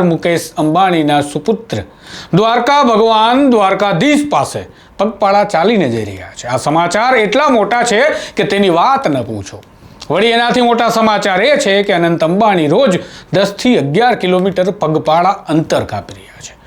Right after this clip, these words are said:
અને આ રીતે એકસો ચાલીસ કિલોમીટર જેટલું અંતર તેઓ કાપવાના છે. દેશમાં સમાચારોની એટલી અછત છે કે પગપાળા ચાલીને જતા માણસના સમાચાર અમારે પત્રકારોને દુનિયાને બતાવવા પડી રહ્યા છે.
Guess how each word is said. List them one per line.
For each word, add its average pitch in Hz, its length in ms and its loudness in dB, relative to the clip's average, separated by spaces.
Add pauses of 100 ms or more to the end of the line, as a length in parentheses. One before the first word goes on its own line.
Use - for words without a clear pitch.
(260)
અને 175 180 0
આ 185 140 0
રીતે 208 320 0
એકસો 208 240 0 (100)
ચાલીસ 226 320 0
કિલોમીટર 180 520 0
જેટલું 175 340 0
અંતર 202 260 0
તેઓ 160 240 0 (100)
કાપવાના 143 560 -2
છે. - 80 -20 (680)
દેશમાં 254 500 2
સમાચારોની 226 800 2
એટલી 302 400 2
અછત 285 260 -2 (140)
છે 190 100 0 (120)
કે 220 60 0 (100)
પગપાળા 214 500 0
ચાલીને 185 300 0
જતા 180 360 0
માણસના 190 480 0
સમાચાર 185 560 0 (300)
અમારે 165 420 2
પત્રકારોને 165 800 0
દુનિયાને 135 460 2
બતાવવા 101 460 -6
પડી 98 200 -18
રહ્યા 104 300 -20
છે. - 80 -20